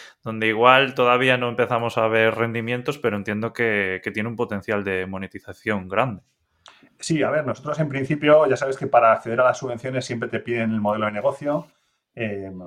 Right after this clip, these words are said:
Speaker 2: algunas de ellas están, digamos, muy enfocadas a que sea un negocio, eh, rentable y escalable, ¿no? En ese sentido,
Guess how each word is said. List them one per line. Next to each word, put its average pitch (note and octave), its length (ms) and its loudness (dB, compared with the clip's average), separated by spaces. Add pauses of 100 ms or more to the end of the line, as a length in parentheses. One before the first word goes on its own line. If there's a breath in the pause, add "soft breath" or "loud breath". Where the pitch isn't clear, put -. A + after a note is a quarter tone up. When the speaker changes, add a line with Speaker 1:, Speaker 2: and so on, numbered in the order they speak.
(100)
Speaker 2:
algunas G2 340 -2
de B2 60 -4
ellas A2 200 -2
están, A2 220 -4
digamos, G#2+ 320 -4
muy A2+ 220 -4
enfocadas A#2+ 560 2
a G#2 80 -4
que G2 80 -14
sea G#2+ 180 -6
un G#2 120 -4
negocio, G#2+ 600 -6
eh, G2 300 -12
rentable G2+ 560 -6
y A#2 120 -4
escalable, F#2 500 -6
¿no? - 120 -20 (560 soft breath)
En A#2+ 220 -2
ese C3+ 180 -4
sentido, E3 580 2